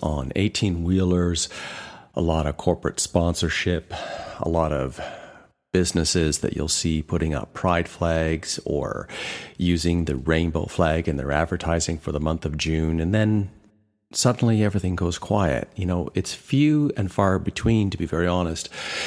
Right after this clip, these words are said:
those businesses that maintain representation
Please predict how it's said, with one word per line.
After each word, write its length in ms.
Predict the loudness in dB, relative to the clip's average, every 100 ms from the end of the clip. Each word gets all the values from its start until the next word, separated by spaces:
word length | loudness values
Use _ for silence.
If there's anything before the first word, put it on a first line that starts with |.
| -8 -10 2
those 420 | 4 6 6 2
businesses 720 | 2 2 4 2 2 0 -2
that 180 | -2 -2
maintain 1000 | 0 2 2 0 0 2 4 4 2 2 -2 -8 -12 -14 -16 -18 -20 -20 _ _ -20 _ _ -4
representation 1120 | 2 2 4 2 2 2 2 4 2 -2